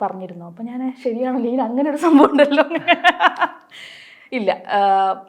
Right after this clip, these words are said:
പുറത്ത് പബ്ലിക്കായിട്ടും ഞാനൊന്നും കണ്ടിട്ടില്ല. പേഴ്സണലിയും, ഏഹ്, നമുക്ക് വളരെ പരിചയമുള്ള കുറച്ച് ടെക്നീഷ്യൻസും, ഏഹ്, ആളുകളുമൊക്കെ ഈ പറഞ്ഞ പോലെ കുറച്ച്, ഏഹ്,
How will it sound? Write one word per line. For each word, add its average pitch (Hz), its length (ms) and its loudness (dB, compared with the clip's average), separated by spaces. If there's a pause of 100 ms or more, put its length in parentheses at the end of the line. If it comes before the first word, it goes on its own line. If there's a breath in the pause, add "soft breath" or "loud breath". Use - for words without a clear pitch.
(120)
പുറത്ത് 226 460 2
പബ്ലിക്കായിട്ടും 269 560 2
ഞാനൊന്നും 277 340 -2
കണ്ടിട്ടില്ല. 247 520 -2 (120)
പേഴ്സണലിയും, 320 800 2 (460 soft breath)
ഏഹ്, 247 360 -2
നമുക്ക് 269 280 0
വളരെ 320 340 4
പരിചയമുള്ള 302 560 2
കുറച്ച് 294 560 0 (320)
ടെക്നീഷ്യൻസും, 262 840 -2
ഏഹ്, - 60 -10
ആളുകളുമൊക്കെ 240 1000 0
ഈ 254 160 -10
പറഞ്ഞ 226 220 0
പോലെ 214 220 -2
കുറച്ച്, 220 280 -4
ഏഹ്, 214 420 -8